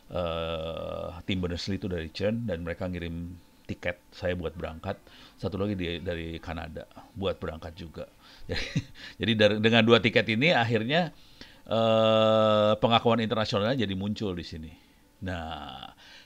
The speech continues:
pada saat pengakuan internasional ini muncul, kekuasaannya mulai pusing kepala dia. Ternyata apa yang dilakukan rakyat Indonesia ini ternyata jadi inspirasi untuk rakyat dunia.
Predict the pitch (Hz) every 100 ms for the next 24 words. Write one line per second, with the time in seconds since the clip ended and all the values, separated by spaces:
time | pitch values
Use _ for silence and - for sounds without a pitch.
0 | - 87 87 82 90 82 85 85 85 85
1 | 85 85 82 90 139 160 120 98 95 -
2 | _ - 82 87 82 82 101 95 85 82
3 | 87 - 90 101 82 78 85 73 73 -
4 | - - - - 90 85 85 117 120 -
5 | 101 95 87 85 90 87 85 - 92 82
6 | 80 90 80 95 127 - 92 82 - 117
7 | 92 80 87 82 - 82 82 120 101 87
8 | 92 90 78 87 90 78 82